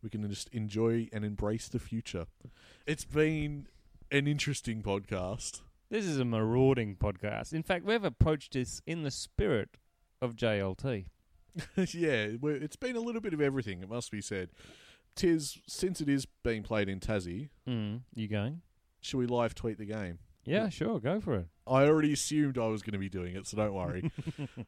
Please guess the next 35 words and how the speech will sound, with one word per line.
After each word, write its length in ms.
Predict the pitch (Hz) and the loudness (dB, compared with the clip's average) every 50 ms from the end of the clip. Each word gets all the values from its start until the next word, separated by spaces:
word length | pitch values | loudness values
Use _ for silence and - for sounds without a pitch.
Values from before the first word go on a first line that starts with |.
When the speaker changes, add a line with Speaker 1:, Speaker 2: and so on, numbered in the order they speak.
| _ - | _ -4
Speaker 1:
Uh, 300 | 120 123 127 131 127 123 120 | 0 2 2 2 2 0 0
so 260 | - - - 147 143 | 0 4 6 6 6
there 140 | 147 151 156 151 | 6 6 6 4
you 80 | 139 | 6
go, 120 | 127 123 123 | 6 4 4
listeners. 460 | 120 117 110 - 117 110 107 101 104 | 4 2 0 0 -2 -2 -2 -2 -4
Uh, 400 | 104 - 107 104 104 104 101 101 101 | -2 -2 0 2 2 2 2 2 4
Speaker 2:
I 60 | 107 | 4
Speaker 1:
I'll 100 | 135 143 | 6 6
Speaker 2:
only 160 | 143 131 123 | 6 6 6
Speaker 1:
be 60 | 107 | 6
Speaker 2:
do 100 | 113 113 | 6 6
the 100 | 107 107 | 6 6
wins, 320 | 107 113 110 110 104 90 101 | 6 4 4 2 0 0 -2
listeners. 460 | 98 95 - - 110 107 - - - 139 - - - - - - - 139 - - 123 - _ | -4 -4 -2 -4 -4 -4 -4 -6 -6 -4 -4 -4 -4 -8 -8 -6 -6 -6 -6 -6 -8 -8 _
Speaker 1:
<laughs> 1040 | - - - _ _ _ _ _ _ _ _ _ - - - - 320 294 226 190 - | -6 -8 -8 _ _ _ _ _ _ _ _ _ -20 -18 -16 -12 -4 -2 -2 -2 0
I'll 240 | - 127 131 131 127 | 2 4 4 4 4
be, 240 | 127 127 123 120 117 | 4 2 2 4 4
uh, 60 | 117 113 110 110 | 4 4 2 2
I'll 100 | 110 113 | 0 0
be 100 | 123 120 | 0 0
live 300 | 110 117 117 120 113 107 | 2 4 4 4 4 2
tweeting 280 | - - 113 110 104 101 | 0 -2 -2 -2 -2 -4
the 80 | 101 | -4
game 220 | - 101 98 95 95 | -2 -2 -2 -2 -2
from 120 | - 107 | -4 -4
the 60 | 107 95 | -2 -2
Hawk 180 | 113 113 - | -2 -2 -2
Talk 240 | - 120 107 - - | -2 -2 -2 -2 -2
Pod 160 | - 107 104 | -4 -2 -2
account, 520 | 104 - - 107 104 101 101 95 - - - - _ - | -2 -2 -2 -2 -2 0 -2 -4 -6 -8 -12 -14 _ 0
at 200 | 127 143 - - | 2 2 2 0
Hawk 220 | - 123 117 - | -2 -2 -2 -2
Talk 260 | - - 101 92 - - | -4 -6 -6 -6 -6 -8
Pod 300 | - 95 90 90 90 | -6 -4 -4 -4 -6